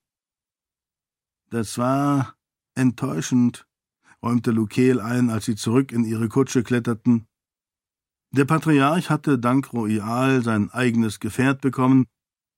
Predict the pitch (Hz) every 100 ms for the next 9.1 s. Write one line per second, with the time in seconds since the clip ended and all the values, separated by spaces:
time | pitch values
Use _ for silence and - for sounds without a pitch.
0 | - 113 120 110 110 117 135 143 127 147
1 | 131 131 120 104 117 127 120 120 110 110
2 | 131 135 - 110 104 110 110 110 - 123
3 | 110 - 104 92 - 101 107 117 92 -
4 | _ _ _ _ _ _ _ _ _ _
5 | - 135 175 - 196 175 190 180 165 143
6 | 156 175 180 156 175 160 180 180 170 170
7 | 208 143 123 135 123 143 208 _ _ _
8 | _ - 117 95 107 110 104 113 113 110
9 | 98